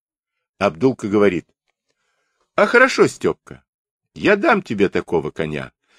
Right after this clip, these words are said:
который никогда не носил ещё на спине ездока". "О, говорит Абдулка, я много скакал,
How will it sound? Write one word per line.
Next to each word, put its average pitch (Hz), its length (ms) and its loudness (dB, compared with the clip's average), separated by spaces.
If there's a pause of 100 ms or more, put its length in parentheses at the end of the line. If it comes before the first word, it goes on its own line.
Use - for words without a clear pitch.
который 120 380 4
никогда 107 600 0
не 107 140 0
носил 107 400 0
ещё 98 240 -6
на 90 120 -4
спине 117 400 -6
ездока". 80 640 -6 (600)
"О, 139 240 2
говорит 190 420 4
Абдулка, 95 520 0
я 95 200 0
много 151 440 0
скакал, 90 500 -6